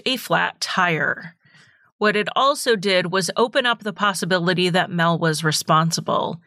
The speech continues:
He was with Brenda until three thirty, until he was most likely seen at the Skyline Chili place close to midnight. That is a wide window for something to have happened,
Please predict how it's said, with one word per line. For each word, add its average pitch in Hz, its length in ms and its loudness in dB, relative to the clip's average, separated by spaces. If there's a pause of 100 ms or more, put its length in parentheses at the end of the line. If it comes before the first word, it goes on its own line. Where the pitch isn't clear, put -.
(360)
He 262 240 -2
was 247 280 0
with 247 220 -2
Brenda 180 580 0
until 190 360 0
three 226 340 0
thirty, 202 600 0
until 202 340 2
he 196 180 -2
was 226 320 2
most - 320 0
likely 208 420 2
seen 190 500 2
at 196 140 -2
the 190 100 0
Skyline 196 640 -2
Chili 185 360 0
place 170 480 0 (380)
close 196 340 0
to - 160 -2
midnight. 160 640 0 (1120)
That 233 240 0
is 359 140 -4
a 311 100 2
wide 180 460 0
window 175 540 0
for 185 200 -2
something 185 500 0
to 175 200 2
have 165 220 0
happened, 170 640 -4